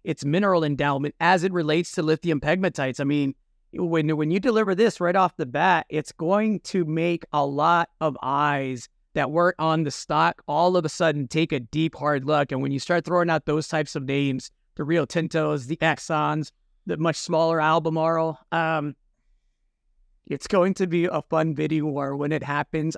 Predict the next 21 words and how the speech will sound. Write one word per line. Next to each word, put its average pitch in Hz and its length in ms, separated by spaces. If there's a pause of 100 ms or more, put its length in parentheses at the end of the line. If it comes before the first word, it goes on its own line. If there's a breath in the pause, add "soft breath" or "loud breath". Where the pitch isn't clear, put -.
I, 143 460
I, 135 380 (400)
there's 160 180
a 156 60
great 165 380
book, 160 320 (140)
uh, 143 320
and 139 120
I 165 40
forget 170 220
the 151 80
name. 147 180
You'll 156 100
have 143 220
the 135 60
name 131 180
'cause 127 160
we 135 60
both 135 220
read 143 160
it, 135 200